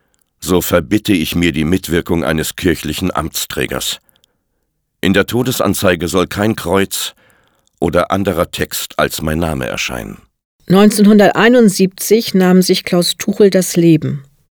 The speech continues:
Speaker 2: Das Wegsehen in der Öffentlichkeit von kirchlichen Bekannten, ja das Ausradieren aus dem kirchlichen Gedächtnis war Anneliese Tuchel als schlimmste Verletzung in Erinnerung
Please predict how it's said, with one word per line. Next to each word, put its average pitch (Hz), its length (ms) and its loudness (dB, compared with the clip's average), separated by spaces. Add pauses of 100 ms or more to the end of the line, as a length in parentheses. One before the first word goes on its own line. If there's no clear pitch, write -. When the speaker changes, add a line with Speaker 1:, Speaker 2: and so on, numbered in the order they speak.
(140)
Speaker 2:
Das 180 280 2
Wegsehen 180 560 4
in 180 160 4
der 165 160 6
Öffentlichkeit 180 760 0
von 170 240 0
kirchlichen 208 640 2
Bekannten, 170 640 0 (320)
ja 190 160 2
das 185 220 2
Ausradieren 220 960 4
aus 165 180 0
dem 170 180 0
kirchlichen 220 640 0
Gedächtnis 196 720 0
war 160 160 0
Anneliese 180 580 2
Tuchel 208 400 0
als - 260 -2
schlimmste 202 460 2
Verletzung 170 640 0
in 165 140 2
Erinnerung 151 580 0